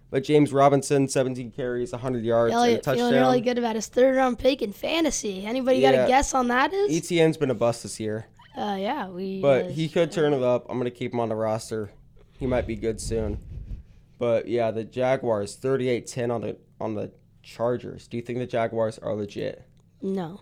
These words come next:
Speaker 1: No. Yeah.
Speaker 2: <laughs>
Speaker 1: Uh, none of us think
Speaker 2: They'll,
Speaker 1: they're legit,
Speaker 2: they'll probably
Speaker 1: but
Speaker 2: have the number one pick again,
Speaker 1: they,
Speaker 2: but
Speaker 1: they won't have
Speaker 2: it's
Speaker 1: the number one
Speaker 2: okay.
Speaker 1: pick. They'll, they'll be okay.
Speaker 2: Uh, they might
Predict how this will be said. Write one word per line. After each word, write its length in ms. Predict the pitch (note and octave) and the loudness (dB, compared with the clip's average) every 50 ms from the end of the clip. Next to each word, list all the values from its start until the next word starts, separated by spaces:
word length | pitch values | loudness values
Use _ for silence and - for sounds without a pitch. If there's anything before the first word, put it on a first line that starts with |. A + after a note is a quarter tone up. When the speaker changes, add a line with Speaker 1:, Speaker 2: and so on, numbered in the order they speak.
| _ _ - | _ _ -10
Speaker 1:
No. 340 | - A2+ A2+ G2+ G2 G2 F#2+ - - - | -6 -4 -4 -4 -6 -8 -12 -14 -14 -10
Yeah. 300 | A2 A2 A2 - - - - - | -8 -8 -6 -8 -10 -10 -10 -8
Speaker 2:
<laughs> 1200 | - - - B3 A3 B3 C4+ A3+ A3 - - D#4+ - - F4 D4+ - - D#4 C#4+ - - E4+ C4+ - - - - - | -4 2 6 6 8 8 6 6 6 8 8 8 10 10 8 6 6 4 2 0 0 -2 -8 -8 -10 -10 -12 -6 0
Speaker 1:
Uh, 140 | - E3 D#3+ | 2 4 4
none 180 | E3+ F3+ F3 | 6 4 4
of 60 | F3+ | 6
us 140 | E3+ E3+ E3 | 4 2 2
think 160 | - E3 D#3+ | 2 0 2
Speaker 2:
They'll, 80 | - D3 C#3 | 2 2 2
Speaker 1:
they're 80 | C3 B2+ | 2 0
legit, 300 | B2 A#2+ - - B2 - | -2 -4 -4 -4 0 2
Speaker 2:
they'll 120 | C#4 C#4 B3 | 2 2 4
probably 240 | C#4 C#4 C4+ C4 | 4 4 6 6
Speaker 1:
but 40 | B3+ B3 | 6 4
Speaker 2:
have 100 | A#3 G3+ | 2 0
the 80 | A3+ | -2
number 240 | G#3+ G3+ G#3 G#3 G3+ | -4 -4 -4 -4 -4
one 160 | F#3+ F#3 F#3 | -6 -6 -6
pick 300 | F#3+ - - F#3 F#3 - | -8 -8 -10 -10 -10 -12
again, 360 | F3+ F#3+ G3 - - - E3+ | -12 -10 -8 -8 -8 -6 -6
Speaker 1:
they, 100 | - E3 | -4 -2
Speaker 2:
but 60 | E3+ - | 0 4
Speaker 1:
they 60 | G3 | 6
won't 200 | G3 G3 F#3 E3+ | 6 6 8 6
have 80 | E3+ E3+ | 6 4
Speaker 2:
it's 40 | D3+ | 4
Speaker 1:
the 40 | D#3+ | 2
number 180 | D#3+ D#3 C#3+ | 2 2 2
one 140 | C#3+ C3+ B2+ | 2 2 2
Speaker 2:
okay. 120 | - - - | 0 -2 -8
Speaker 1:
pick. 360 | - - G2+ G2+ G2+ - - | -12 -10 -8 -8 -8 -6 -6
They'll, 180 | - - - - | -4 -2 0 2
they'll 80 | D3+ D#3+ | 2 4
be 120 | D3+ D#3+ D#3 | 4 4 4
okay. 340 | C3+ - C#4 C#4 C4+ C4+ C4 | 4 2 0 -2 -2 -2 -2
Speaker 2:
Uh, 40 | C4 | -2
they 220 | C4+ C#4 C#4+ C#4+ C#4 | -2 -2 -4 -4 -4
might 160 | C#4 C4+ A#3+ | -2 -2 0